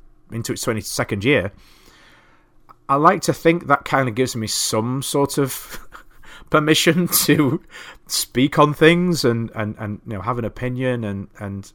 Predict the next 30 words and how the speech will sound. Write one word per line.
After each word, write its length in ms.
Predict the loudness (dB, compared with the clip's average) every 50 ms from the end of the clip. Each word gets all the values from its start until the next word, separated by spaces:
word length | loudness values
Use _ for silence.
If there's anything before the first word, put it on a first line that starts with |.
| _ _ -18
help 300 | -8 -4 -4 -4 -4 -2
people 360 | -2 -2 -2 -2 -2 -2 -2 -2
if 120 | -4 -4
they 100 | -4 -4
need 220 | -2 -2 -2 0
it. 180 | 0 -2 -2 -4 _ _ _ _ _ _ -20 -20 -20 -20 -20 -20 -20 -20 -20 -20 _ _ _ -12
Um, 500 | -8 -6 -4 -4 -4 -6 -8 -10 -12 -14 _ _ _ _ _ _ _ _ _ _ _ _ _ _ _ _ _ -2
yeah, 220 | 2 2 2 2
so 260 | 2 2 4 4 6
that, 220 | 6 6 6 6 4
you 60 | 0
know, 180 | 0 0 -2 -4 -8 -18 _ _ _ _ _ _ _ _ _
just, 320 | -4 -4 -2 -2 -6 -8 -12 _
you 80 | -14 -14
know, 80 | -14 -16 _ -20 _ -20 -20 -20 -20 -20 -20 -18 -14
I 60 | -10
know 80 | -10 -10 -10 -12 -16
it's 160 | -12 -12 -10
kinda 220 | -4 0 0 4 6
go 80 | 6
off 120 | 6 6 4
on 80 | 0
a 40 | -2
tangent 380 | 0 0 0 0 0 -4 -4 -4
there 120 | -6 -8
from 160 | -8 -8 -8
what 160 | -8 -8 -6 -6
David 260 | -6 -6 -6 -8 -10
said, 300 | -6 -6 -4 -6 -6 -8 -6
but 180 | -6 -6 -6